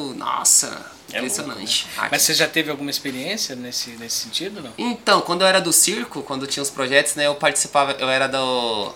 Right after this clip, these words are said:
Speaker 1: de artes plásticas, né, eu, eu até lembro do, é, do professor, era o professor Ricardo, ele era o nosso professor de artes plásticas, né,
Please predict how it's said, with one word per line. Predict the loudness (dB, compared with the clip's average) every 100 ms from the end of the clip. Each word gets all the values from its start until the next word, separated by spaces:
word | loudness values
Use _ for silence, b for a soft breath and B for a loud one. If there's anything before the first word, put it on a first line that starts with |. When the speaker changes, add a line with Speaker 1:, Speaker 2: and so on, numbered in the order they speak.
| -12
Speaker 1:
de | 2 6
artes | 6 6
plásticas, | 8 8 8 0 0
né, | 2 2 0 -6
eu, | -2 2 2 -2 -12 -12 -2
eu | 0
até | 0 0
lembro | -2 0
do, | 2 2 0 -2 -2
é, | 0 0
do |
professor, | -2 -6 0 2 4 2 -2 B B
era | -4
o |
professor | -2 -2 -2
Ricardo, | -2 0 4 4 2
ele | -4
era | -4
o |
nosso | -4 -6
professor | -6 -6
de | -4 0
artes | 0 0
plásticas, | -2 2 2 0 -4
né, | -6